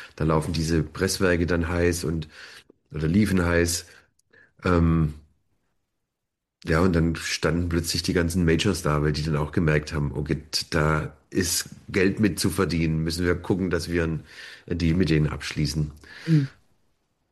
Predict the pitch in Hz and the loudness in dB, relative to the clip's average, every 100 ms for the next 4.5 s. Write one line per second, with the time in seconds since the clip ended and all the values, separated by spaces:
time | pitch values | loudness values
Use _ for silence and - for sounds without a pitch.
0 | - 85 76 - 78 71 78 92 92 82 | -8 -6 -6 -6 -4 -4 0 2 2 2
1 | 87 85 82 90 104 107 110 113 - - | 2 2 2 0 0 2 2 0 -4 -8
2 | - - 85 - 101 - 90 90 95 104 | -10 -10 -8 -4 -2 0 0 0 -2 0
3 | 101 95 95 - 101 101 92 90 98 95 | 0 0 -2 -2 -2 0 0 0 2 2
4 | 92 80 90 82 87 | 2 0 0 -2 0